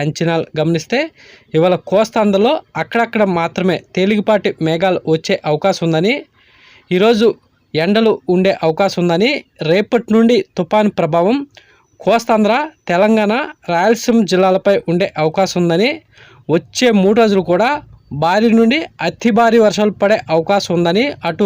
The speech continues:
రైతులు, ప్రజలు అప్రమత్తంగా ఉండాలని వాతావరణ శాఖ తెలిపింది. తెలుగు రాష్ట్రాలకి భారీ తుఫాన్ ముప్పు ముంచుకొస్తుందని, నిన్న బంగాళాఖాతంలో ఏర్పడిన వాయుగుండం ఈరోజు మరింత బలపడి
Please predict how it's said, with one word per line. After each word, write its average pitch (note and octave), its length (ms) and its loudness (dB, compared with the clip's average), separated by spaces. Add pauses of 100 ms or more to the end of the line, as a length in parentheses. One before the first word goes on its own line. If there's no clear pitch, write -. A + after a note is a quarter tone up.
రైతులు, G3 280 0 (100)
ప్రజలు F#3+ 300 2 (200)
అప్రమత్తంగా A#3+ 640 0 (160)
ఉండాలని F3 420 0 (220)
వాతావరణ F3+ 400 0
శాఖ F3 220 -4 (240)
తెలిపింది. F3 440 0 (1160)
తెలుగు G#3+ 320 2
రాష్ట్రాలకి G#3+ 560 0 (520)
భారీ G#3 320 0 (220)
తుఫాన్ A#3 400 0
ముప్పు A3 240 0 (220)
ముంచుకొస్తుందని, F#3+ 800 0 (720)
నిన్న G#3+ 200 2 (400)
బంగాళాఖాతంలో A3+ 720 2 (140)
ఏర్పడిన F#3 340 -2 (180)
వాయుగుండం G3 560 0 (300)
ఈరోజు G#3 340 4 (280)
మరింత A3+ 360 2 (140)
బలపడి F3+ 400 0